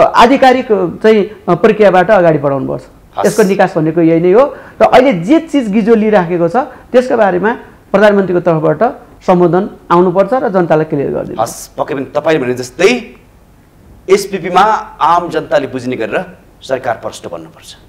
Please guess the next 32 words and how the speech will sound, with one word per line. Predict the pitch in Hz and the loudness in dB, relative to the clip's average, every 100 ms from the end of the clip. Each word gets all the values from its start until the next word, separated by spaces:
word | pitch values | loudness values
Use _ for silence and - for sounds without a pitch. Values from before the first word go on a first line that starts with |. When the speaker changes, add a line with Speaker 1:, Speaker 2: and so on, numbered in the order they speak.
| - - | -20 -4
Speaker 1:
ए। | 170 | -2
Speaker 2:
यसको | 165 196 | 0 0
ज-, | - - - | -2 -12 -8
जवाबदेहिता | - 147 160 135 139 135 | 0 2 2 0 -4 -4
पनि | 139 226 - - _ - | -2 -6 -8 -20 _ -10
वहन | 120 135 | -8 -6
गर्न | 113 | -8
सक्नुपर्छ | 107 113 120 - - | -10 -14 -12 -12 -10
भन्दै | 101 185 180 - - | -8 -8 -10 -18 -10
आजको | 127 160 156 | -8 -8 -12
संवादमा | 131 123 107 110 104 | -14 -10 -6 -6 -6
जोड्नु | 101 | -14
यसको | 98 - | -14 -14
लागि | 95 | -12
धेरै | 90 92 | -12 -12
धेरै | 87 | -10
धन्यवाद | 87 92 85 | -10 -8 -10
दिँदै | 87 151 160 - - | -10 -12 -14 -20 -18
बिदा | 104 104 | -10 -10
हुन | 104 | -8
चाहन्छु। | 104 107 104 160 160 - _ - | -10 -10 -10 -12 -14 -20 _ -16
नमस्कार। | 92 - - - - - - | -16 -14 -14 -16 -18 -20 -10
Speaker 1:
हस्, | 143 - - - 156 | -8 -8 -14 -10 -4
नमस्ते। | 156 143 - 127 - _ - | -4 -4 -8 -12 -14 _ -10
आफ्नो | 156 175 | -4 -2
Speaker 2:
हस्। | |
Speaker 1:
कुरा | - 156 | 2 2
राख्ने | 147 143 147 | 2 -2 -4
मौका | 139 147 | -4 -6
दिनुभयो, | 131 127 143 202 - 165 | -8 -8 -8 -8 -10 -10
यहाँलाई | 143 135 | -8 -8
धन्यवाद। | 147 127 120 | -8 -10 -12